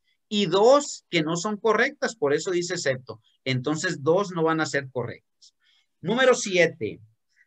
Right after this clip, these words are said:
que se actúe oportunamente para promover el rezago y la deserción. Aquí, la tarea de, del, del docente, la tarea del directivo, la tarea de la función de supervisor,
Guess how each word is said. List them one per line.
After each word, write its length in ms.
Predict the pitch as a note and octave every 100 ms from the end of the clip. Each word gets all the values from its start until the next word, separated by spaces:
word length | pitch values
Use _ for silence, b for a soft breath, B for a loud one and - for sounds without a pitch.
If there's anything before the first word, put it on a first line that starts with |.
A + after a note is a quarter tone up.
| _ -
que 140 | G3
se 160 | E3+ G3
actúe 380 | F3 A3 B3 C4
oportunamente 960 | B3 - F3+ E3+ G3+ G#3+ G3+ G#3 A3 G#3+
para 320 | F3 D3+ C#3+
promover 420 | C#3+ C3+ C3 C#3+
el 140 | F3+ D#3+
rezago 440 | C3 B2+ D3 D#3
y 40 | D3
la 140 | B2
deserción. 760 | A#2 - G#2 - - G#2+ F#2+ F2+ _ _ _ _ _
Aquí, 720 | D#3 E3+ A3 C4 A#3 A3 A3 _ B2 C3
la 300 | D#3 D#3 D3
tarea 500 | D#3 D3 F#3+ A3 G#3
de, 280 | F3 D#3 D3
del, 540 | C#3 C#3+ C3+ C3 A#2+ - _
del 260 | B2+ D#3 C3+
docente, 720 | C#3 - E3+ F#3+ F#3 D3+ C3+
la 220 | B2+ B2
tarea 320 | C3 C#3+ F3+
del 180 | F#3+ F3+
directivo, 800 | D3+ B2+ A#2 - D3+ F#3 E3 C3
la 160 | B2
tarea 440 | A#2 A#2+ B2+ E3+ F#3
de 100 | E3+
la 160 | C#3+
función 360 | C3 C3 B2 D3+
de 120 | E3+
supervisor, 840 | E3+ E3+ D#3+ D3+ D#3+ - F#3 F3+